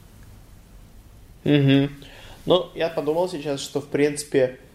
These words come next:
возьми любого злодея D C, любого абсолютно. И,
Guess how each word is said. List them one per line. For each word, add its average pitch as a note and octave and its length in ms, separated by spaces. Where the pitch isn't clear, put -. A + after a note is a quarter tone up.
возьми C3 280
любого C3+ 420
злодея C3 480
D C#3 120
C, D3+ 360
любого C3+ 440
абсолютно. A#2+ 600
И, C3+ 640